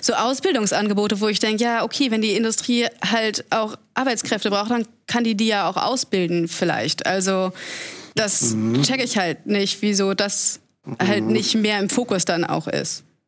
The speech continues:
Speaker 2: Genau, ähm, dazu kann ich kurz was sagen. Ähm,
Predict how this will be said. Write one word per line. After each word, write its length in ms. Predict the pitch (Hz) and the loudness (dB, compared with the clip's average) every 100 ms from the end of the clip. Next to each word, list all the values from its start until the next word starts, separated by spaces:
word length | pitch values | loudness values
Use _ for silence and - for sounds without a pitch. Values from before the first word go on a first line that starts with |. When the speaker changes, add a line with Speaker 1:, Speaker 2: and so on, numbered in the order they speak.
| _ | _
Speaker 2:
Genau, 280 | - 185 135 143 | 8 10 10 6
ähm, 520 | 143 143 143 147 139 | 4 2 0 -2 0
dazu 280 | 143 143 165 | 2 2 4
kann 120 | 180 | 4
ich 100 | 160 | 4
kurz 120 | 175 170 | 2 0
was 100 | 151 | 6
sagen. 320 | 147 160 170 | 6 6 0
Ähm, 560 | 151 147 143 143 131 | 0 0 0 -2 -2